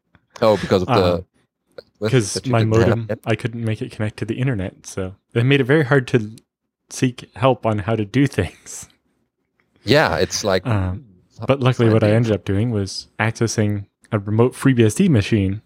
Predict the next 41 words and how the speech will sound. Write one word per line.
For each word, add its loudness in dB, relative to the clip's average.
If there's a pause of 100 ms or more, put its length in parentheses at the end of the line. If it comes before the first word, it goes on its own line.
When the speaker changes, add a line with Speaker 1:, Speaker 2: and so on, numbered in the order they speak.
(140)
Speaker 2:
uh, -2
from 0
my, 0 (280)
my -2 (240)
Windows 4
desktop -2
and -2 (220)
learning 0
about 0
B 2
S 0
D. 0 (1500)
Speaker 1:
Mm. 2 (760)
And -2
yeah, 6
you 4
never 4
know, 6
uh, 2
when 0
you 2
get 4
into -4
B -4
S 0
D. 0
It's 0
never 4
too -4
late, 2
actually, -4
to -10
start. 0 (640)
Um, -4
but -4 (840)
it's -4
certainly 2
good 2
to -18
start 0
early, 2